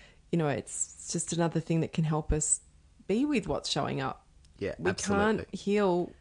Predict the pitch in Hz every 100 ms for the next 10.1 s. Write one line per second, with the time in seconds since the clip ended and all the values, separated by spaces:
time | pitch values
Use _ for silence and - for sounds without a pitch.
0 | - - 180 165 165 156 - - 160 147
1 | - 170 165 147 156 156 160 160 151 -
2 | 151 - 165 - - 170 170 170 165 -
3 | 160 156 156 151 160 - - - - -
4 | - 185 - 170 147 156 160 151 147 147
5 | 147 151 - - - - 95 - - 82
6 | - - - 98 85 135 131 - 135 139
7 | 123 135 117 104 - 92 76 - - 98
8 | 98 - - 82 80 76 76 80 80 101
9 | - 92 - 90 - 85 85 82 - -